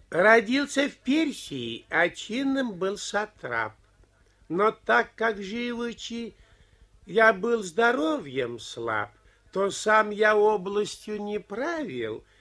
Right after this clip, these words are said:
а все дела секретарю оставил». «Что ж делал ты?» «Пил, ел и спал,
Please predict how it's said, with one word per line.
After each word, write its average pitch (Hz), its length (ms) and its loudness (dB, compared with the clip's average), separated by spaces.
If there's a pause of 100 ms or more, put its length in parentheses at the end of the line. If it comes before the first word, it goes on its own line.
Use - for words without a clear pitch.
(280)
а 175 200 2
все 254 340 -8
дела 208 480 0
секретарю 208 1120 -8
оставил». 127 1000 -8 (920)
«Что 143 280 2
ж 131 100 -4
делал 180 640 4
ты?» 202 400 -4 (1700)
«Пил, 285 680 -2
ел 190 680 -4
и 240 100 -12
спал, 160 680 -8